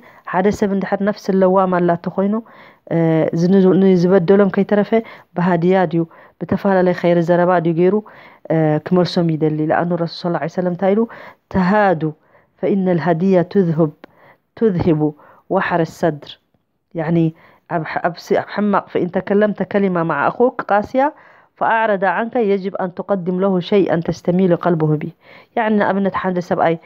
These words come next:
ሰበይቱ ኣኸርይዋ፣ ሕማቕ ተዛሪብዋ፣ "እስከ ወላሂ ክኸርየላ ሕጅስ ክሳላሓ" ኢሉ። እዚ ሓዲስ እዚ ኣኽረጀሁ ትርሚዚ ዓን ኣቢ ሁረይራ። "እስከ ጨናኽ ገዚአ ኸምፀላ፣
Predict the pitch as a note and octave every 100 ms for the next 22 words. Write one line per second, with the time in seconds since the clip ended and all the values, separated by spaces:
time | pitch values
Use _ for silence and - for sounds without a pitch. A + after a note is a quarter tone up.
0 | - _ - A3+ A3 - - - F3+ F3+
1 | D#3+ D#3 - - - - A#3+ A3+ - E3+
2 | F3 E3+ D#3+ D#3+ D3+ - _ _ _ -
3 | A#3 F#3+ F#3 F3+ - E3+ E3+ D#3+ D#3+ F3+
4 | G3+ - - - - _ - - G#3 F#3+
5 | F#3 F3+ - _ - F#3+ D#3+ - _ _
6 | F3 F3 F3+ F#3 F3+ G3+ - F#3+ F#3 F3+
7 | F3 F3+ E3+ F#3 G#3 E3+ - E3 D#3 F3
8 | E3 D#3 - - - G3+ - G3+ - A3
9 | G3+ - F3 F3+ F3 E3+ - D#3